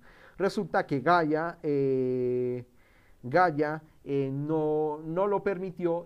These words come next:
y antes apoyó a sus propios hijos para que destronaran a, a Urano.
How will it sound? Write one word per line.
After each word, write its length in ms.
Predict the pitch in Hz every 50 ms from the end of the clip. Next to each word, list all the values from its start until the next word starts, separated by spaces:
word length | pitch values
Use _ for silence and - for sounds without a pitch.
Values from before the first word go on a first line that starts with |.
| -
y 80 | 165 170
antes 340 | 175 170 151 151 180 170 220
apoyó 360 | 196 196 - 175 147 143 135
a 60 | 123
sus 180 | - - 151 -
propios 500 | - - 165 165 160 - 175 170 170 -
hijos 460 | 240 202 - - 151 147 - - - - - - - - - - -
para 260 | - 175 170 165 156
que 140 | - - 151
destronaran 800 | 147 143 143 139 139 135 127 127 123 120 120 127 135 139 139 - - -
a, 480 | 135 139 135 135 131 131 131 127 131 -
a 80 | 165
Urano. 380 | 165 185 226 254 208 135 107 101